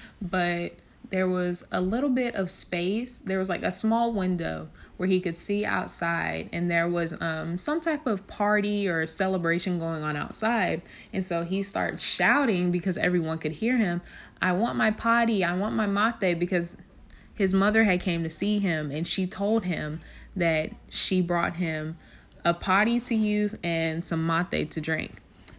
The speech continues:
But he never got it, so he's shouting, "I want my potty, I want my mate, I want it, I want it, I want it." And so eventually one of the, um, people in charge comes down, and <laughs>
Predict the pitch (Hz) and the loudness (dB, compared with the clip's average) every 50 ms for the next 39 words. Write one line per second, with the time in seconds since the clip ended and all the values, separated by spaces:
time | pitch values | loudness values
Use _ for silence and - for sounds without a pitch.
0 | - - 175 165 151 - - - - 185 165 151 143 147 - 151 156 165 196 269 | -4 0 0 0 0 0 -4 -2 -2 0 0 0 -2 -4 -4 -4 2 4 4 4
1 | 392 277 190 - - - - 160 143 139 175 170 - - 180 165 160 156 156 156 | 6 4 2 2 0 -2 -4 -4 -2 0 0 0 0 0 0 0 0 0 -2 -4
2 | 151 - - - - - - 185 196 226 302 330 330 330 311 320 311 302 302 302 | -8 -10 -14 -18 -18 -10 -4 0 2 2 4 6 4 4 4 2 2 2 4 4
3 | 302 254 226 254 294 302 311 302 294 294 294 285 285 254 240 233 233 254 294 311 | 4 4 4 4 4 4 4 4 4 2 2 0 0 0 2 2 2 2 2 2
4 | 311 302 285 277 277 285 294 294 302 277 269 262 269 277 277 254 208 196 185 - | 2 2 2 2 2 2 2 2 2 2 2 2 2 2 2 0 -2 -2 -6 -12
5 | - - - - - - 202 202 196 - 196 185 185 180 180 180 190 202 202 - | -16 -20 -20 -16 -8 -4 -2 -2 -2 0 0 0 2 2 2 2 2 0 0 0
6 | 208 190 180 180 185 185 190 185 180 175 170 - - 180 175 170 165 170 - 190 | 0 0 2 2 2 2 2 2 0 0 0 0 0 0 0 0 -2 0 0 0
7 | 185 180 170 160 156 156 151 - 196 202 233 247 240 202 180 175 175 - - - | 0 0 -2 -4 -4 -4 -4 -4 -4 -2 0 0 2 2 2 2 0 -2 -4 -2
8 | 190 175 175 170 156 156 151 190 208 254 294 269 208 170 165 160 165 175 185 - | 0 0 0 0 -2 -2 0 2 2 4 4 4 4 2 2 0 0 -2 -4 -4
9 | - - - - - - - - - - - - - - - 185 180 175 170 165 | -8 -16 -20 -20 -20 -18 -14 -14 -14 -14 -16 -18 -8 -2 0 2 2 2 2 2
10 | 175 175 185 226 226 - - - - 202 190 185 180 | 0 0 0 -2 -2 -4 -6 -4 0 2 2 2 0